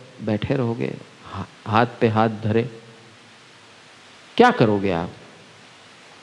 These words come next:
आप ढूंढने निकलोगे, ढूंढने निकलोगे ना। बस ये पराक्रम शुरू कर देना, जहां भी जिसको भी मिलो, जिसको भी मिलो, शुरुआत करना नमस्कार से। आप किसी के पास नौकरी लेने गए,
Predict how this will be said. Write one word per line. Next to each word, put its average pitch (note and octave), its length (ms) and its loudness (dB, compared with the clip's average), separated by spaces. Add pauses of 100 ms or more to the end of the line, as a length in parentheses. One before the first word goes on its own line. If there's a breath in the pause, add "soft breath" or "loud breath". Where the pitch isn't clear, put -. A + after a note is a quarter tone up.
(220)
आप F#2+ 220 -6
ढूंढने B2 340 6
निकलोगे, C#3+ 540 2 (600)
ढूंढने C#3 340 6
निकलोगे C3+ 460 2
ना। D3+ 240 -8 (180)
बस C3 280 2 (120)
ये C#3 100 4
पराक्रम C3 480 2
शुरू A#2+ 220 0
कर G#2 180 -2
देना, G2+ 320 -4 (100)
जहां D3 280 6
भी F3+ 180 2
जिसको D3+ 360 4
भी F3+ 140 0
मिलो, A#2 280 -4 (1160)
जिसको G3+ 800 4
भी G#3+ 200 10
मिलो, F3+ 480 0 (220)
शुरुआत F#3 680 -2
करना B2+ 260 -8
नमस्कार A2 580 -12 (140)
से। - 100 -20 (840)
आप B2 240 -6
किसी B2+ 220 -12
के B2 120 -6
पास B2 280 -4
नौकरी A#2+ 440 -2
लेने A#2+ 360 -6
गए, A2+ 240 -8